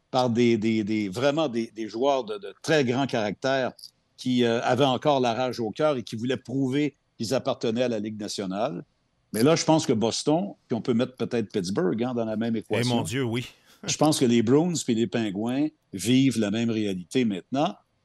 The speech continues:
Speaker 1: Et, et dans le fond, c'est peut-être un petit peu, euh, je sais pas, de vendre une consolation facile aux partisans du Canadien.
Speaker 2: Qui en ont besoin.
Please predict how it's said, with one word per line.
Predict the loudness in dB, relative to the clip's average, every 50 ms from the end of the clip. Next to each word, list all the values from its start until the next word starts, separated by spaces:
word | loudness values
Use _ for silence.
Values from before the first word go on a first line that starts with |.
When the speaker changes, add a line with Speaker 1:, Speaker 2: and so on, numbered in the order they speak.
| _ -4
Speaker 1:
Et, | 0 2 2 2 2 0 -6 -12 -10 -6 -4 -4
et | -2
dans | 2 2 2 2
le | 2
fond, | 0 0 -2 0 0 -2 -4 -8 _ _ _ _ _ _ _ _ _ _ _
c'est | -8 -4 -4 -2
peut-être | -2 -2 0 0 0 0 0
un | -2 -2
petit | -2 -4 -6 -8 -8
peu, | -8 -8 -6 -6 -4 -2 -2 -2 -2
euh, | -2 -4 -6 -6 -6 -8
je | -8 -8 -8 -4
sais | -2 -2 -2
pas, | 2 2 2
de | 2 2
vendre | 0 2 2 0 0 0 -2 -4 -2 -2
une | -2 -2 -4
consolation | -6 -6 -6 -4 -4 -4 -2 -2 -2 -4 -6 -6 -6 -6 -6 -6
facile | -6 -6 -8 -8 -6 -6 -4 -2 -2 -2 -2
aux | -4
partisans | -4 -4 -8 -8 -8 -8 -8 -6 -6 -6
du | -6 -6
Canadien. | -6 -4 -4 -4 -4 -6 -4 -4 -4 -4 0
Speaker 2:
Qui | 2 4
en | 4 4 4
ont | 2 4
besoin. | 4 4 4 4 2 0 0 0